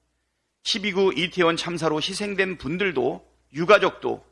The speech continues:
모두 한동훈 비대위원장이 말하는 동료 시민 아닙니까? 동료 시민의 고통을 외면하지 마십시오. 한동훈 비대위원장이 윤석열 대통령에게 이태원 참사 특별법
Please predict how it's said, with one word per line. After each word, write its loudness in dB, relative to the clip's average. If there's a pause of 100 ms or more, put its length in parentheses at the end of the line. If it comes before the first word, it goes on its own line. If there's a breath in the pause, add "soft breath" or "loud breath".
(200)
모두 -4
한동훈 -4
비대위원장이 0 (180 soft breath)
말하는 0 (500)
동료 2
시민 0 (420)
아닙니까? -8 (1400)
동료 2
시민의 2
고통을 -6 (220)
외면하지 -10 (200)
마십시오. -16 (1800)
한동훈 0
비대위원장이 4
윤석열 0
대통령에게 0 (180)
이태원 0
참사 0
특별법 -2